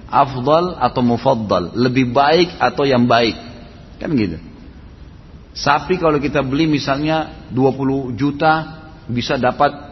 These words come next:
dua puluh kilo, misalnya, tiga puluh kilo misalnya. Kambing dapatnya cuma lima belas kilo misalnya, lebih sedikit.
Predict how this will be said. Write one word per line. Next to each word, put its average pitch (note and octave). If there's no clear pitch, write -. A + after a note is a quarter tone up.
dua A#2+
puluh B2
kilo, A#2
misalnya, E2
tiga B2+
puluh B2+
kilo A#2+
misalnya. F2+
Kambing D#3
dapatnya C#3
cuma C#3+
lima B2+
belas A#2
kilo A#2
misalnya, E2+
lebih C#3+
sedikit. D3+